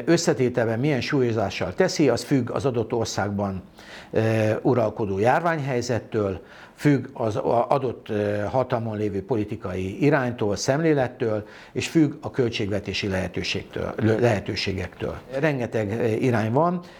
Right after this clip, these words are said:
A magyar helyzet az ennél szerintem józanabb és, realistább. A, a költségvetési, fegyelem az, ami a magyar,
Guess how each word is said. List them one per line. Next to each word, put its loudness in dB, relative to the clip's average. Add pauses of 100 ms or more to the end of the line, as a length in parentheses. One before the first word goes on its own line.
(120)
A 2
magyar 0
helyzet -2
az -4
ennél 0
szerintem -2
józanabb 0
és, 0 (840)
realistább. 0 (420)
A, 4 (1040)
a 0 (340)
költségvetési, 0 (800)
fegyelem 2
az, 0
ami 0
a -2
magyar, 0